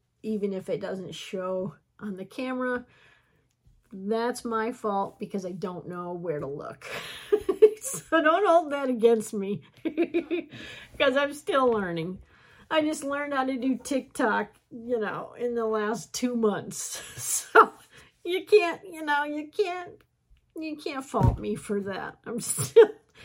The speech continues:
still trying to figure it out. So I haven't quite put up, um, a link to my Calendly yet for discovery calls.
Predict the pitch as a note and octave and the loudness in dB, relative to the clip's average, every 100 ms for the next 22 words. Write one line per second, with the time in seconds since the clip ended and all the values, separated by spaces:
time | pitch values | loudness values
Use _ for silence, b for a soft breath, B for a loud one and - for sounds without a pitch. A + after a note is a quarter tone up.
0 | B B - - D4+ C#4 - - C4 A3 | B B -18 -6 -2 -2 -4 -4 -2 0
1 | G#3 G3+ G3+ G3 F3+ F3+ F#3 - - - | -2 -4 -4 -4 -6 -10 -12 -14 -16 -18
2 | _ B B B B B B B - - | _ B B B B B B B -18 -2
3 | C4 A#3 A3+ A3 - b b _ _ _ | 6 8 6 2 -6 b b _ _ _
4 | - - A#3+ A#3+ C4 C4+ C#4 - - - | -10 -2 0 0 0 0 -4 -10 -16 -14
5 | - C4+ B3 - - A3 - _ - - | 0 2 2 0 -10 -14 -14 _ -10 -2
6 | C4 B3+ B3 - - - A#3 G#3 G3 F3+ | 2 4 2 0 -16 -8 -4 -2 -2 -4
7 | F#3+ F3+ - - - G#3+ G#3+ A3+ A3+ - | -6 -10 -12 -8 -2 2 4 4 0 -2
8 | B3 A3 G3+ - C4+ C4 B3 A#3+ A3 A#3 | -4 0 -2 -2 0 0 2 0 2 2
9 | A3+ A#3 A3+ - - - - A3+ G#3 G3 | 2 2 2 0 -8 -20 -10 -4 -2 0
10 | G3+ G3 F#3 - F3+ G3+ - - A#3 G#3+ | -2 -4 -8 -12 -8 -6 -6 0 2 2
11 | G#3+ G#3+ A#3 G#3 G3+ G3 G3+ - | -2 -2 -4 -2 -2 -2 -2 -6